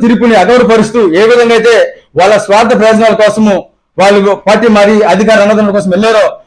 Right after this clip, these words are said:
వాళ్ళని ప్రజాక్షేత్రంలో దోషులు నిలబెట్టడానికి మేము ఖచ్చితంగా ప్రయత్నం చేస్తూ, మా వైఎస్ఆర్ కాంగ్రెస్ పార్టీ తరఫున మేము ఖచ్చితంగా నిలబడతామని తెలియజేస్తూ, ఇంకొకసారి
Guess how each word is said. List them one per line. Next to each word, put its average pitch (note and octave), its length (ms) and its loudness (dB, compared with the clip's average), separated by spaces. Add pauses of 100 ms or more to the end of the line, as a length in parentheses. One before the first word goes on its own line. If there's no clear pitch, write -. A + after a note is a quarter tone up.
(220)
వాళ్ళని G3 260 0
ప్రజాక్షేత్రంలో A3 580 0 (180)
దోషులు G#3 280 0
నిలబెట్టడానికి G3+ 440 -2 (100)
మేము G3 220 -2
ఖచ్చితంగా G#3+ 420 -2 (760)
ప్రయత్నం G#3 340 0
చేస్తూ, G#3+ 240 0
మా G3 120 2
వైఎస్ఆర్ G#3+ 320 0
కాంగ్రెస్ G3 220 -2
పార్టీ G3 160 -2
తరఫున F#3+ 200 -4
మేము F#3 140 -4
ఖచ్చితంగా G#3 320 -4 (380)
నిలబడతామని G3 500 -2
తెలియజేస్తూ, G#3 460 0 (500)
ఇంకొకసారి A3 560 0